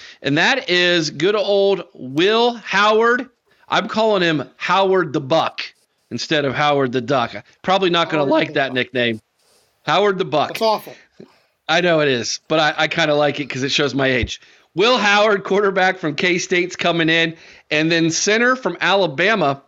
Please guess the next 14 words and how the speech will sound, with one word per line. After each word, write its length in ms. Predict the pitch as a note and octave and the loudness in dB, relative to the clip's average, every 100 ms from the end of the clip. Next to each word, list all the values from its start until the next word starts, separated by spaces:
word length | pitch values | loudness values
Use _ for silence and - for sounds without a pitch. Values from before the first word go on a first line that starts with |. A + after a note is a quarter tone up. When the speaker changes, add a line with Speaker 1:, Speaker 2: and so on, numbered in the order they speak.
| _ _ _ _ _ - | _ _ _ _ _ -16
Speaker 1:
Seth 380 | - F#3 G3 F3 | -4 0 0 -4
McLaughlin, 560 | D3+ F3+ G3+ G3+ C#3+ | -4 0 0 0 -6
also 340 | - E3+ F#3 E3 | -2 -2 0 -4
decided 480 | C#3+ - D3 D3 | -4 0 0 0
to 60 | C3 | -2
be 100 | C3+ | -2
a 80 | C3 | -2
Buckeye. 520 | C3 B2+ C#3 B2+ C3 C3 - - | -2 -2 0 0 0 -4 -16 -12
Let's 280 | C3+ F3+ A3+ | -2 -2 -2
take 240 | - D4 - | -2 -2 -2
Will 260 | F3+ G#3+ A3+ | 0 2 2
Howard 500 | E3 F#3+ G3+ F3 C3+ | 2 2 2 0 -2
first, 380 | E3 F#3+ F#3+ | -2 -2 -2
guys. 400 | - C3+ C3 C#3+ | -2 0 0 -2